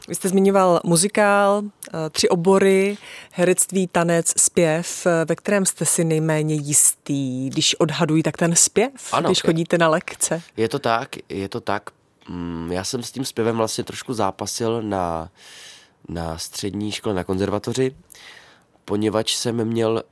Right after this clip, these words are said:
Speaker 2: pocit, že vlastně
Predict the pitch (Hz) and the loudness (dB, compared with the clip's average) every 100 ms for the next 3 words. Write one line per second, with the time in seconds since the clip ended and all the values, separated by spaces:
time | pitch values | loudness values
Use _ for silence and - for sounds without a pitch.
0 | _ _ _ _ _ _ _ _ - 95 | _ _ _ _ _ _ _ _ -10 -6
1 | - - 85 80 95 - - - 98 90 | -4 -4 -4 -6 -10 -16 -20 -12 -8 -6
2 | 92 - - 101 104 101 101 101 | -6 -8 -10 -4 -2 -2 -2 -4